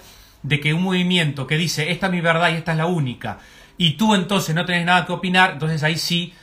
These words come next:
se pasa a una postura más, más fanática, porque realmente sí tenemos que opinar, porque aparte sí es el varón el que está generando esto, los varones somos los que más tenemos que cortar cuando en un grupo de WhatsApp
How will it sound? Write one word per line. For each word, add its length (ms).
se 220
pasa 380
a 180
una 240
postura 420
más, 320
más 260
fanática, 520
porque 200
realmente 580
sí 440
tenemos 340
que 80
opinar, 320
porque 180
aparte 320
sí 240
es 140
el 80
varón 260
el 100
que 60
está 140
generando 380
esto, 280
los 240
varones 300
somos 240
los 100
que 100
más 180
tenemos 380
que 320
cortar 520
cuando 180
en 60
un 280
grupo 260
de 80
WhatsApp 460